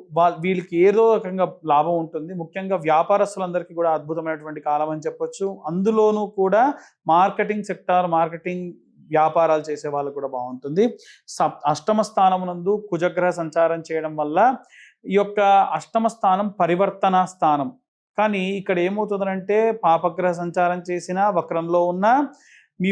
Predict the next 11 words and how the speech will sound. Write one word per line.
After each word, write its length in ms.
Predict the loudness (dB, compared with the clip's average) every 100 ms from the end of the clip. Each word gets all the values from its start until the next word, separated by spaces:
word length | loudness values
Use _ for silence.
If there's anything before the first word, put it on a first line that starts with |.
| 0
భూమికి 340 | 2 2 2 0
సంబంధించి 420 | -2 -2 -4 -4 -4
ఇబ్బందులు, 420 | 0 0 2 2 0 0 2
అలాగే 380 | 2 2 0 -2 0
పరివర్తన 480 | 0 2 2 0 0 0 -2
విషయంలో 320 | -6 -6 -6 -6
చూసుకుంటే, 540 | -8 -8 -10 -4 2 2 2 -4 _ _ -4
మీరు 160 | 0 2
ఏదైనా 200 | 2 -2 0
చేంజ్ 280 | 0 0 0
అవ్వాలనుకోవడం, 720 | 2 2 2 0 0 0 0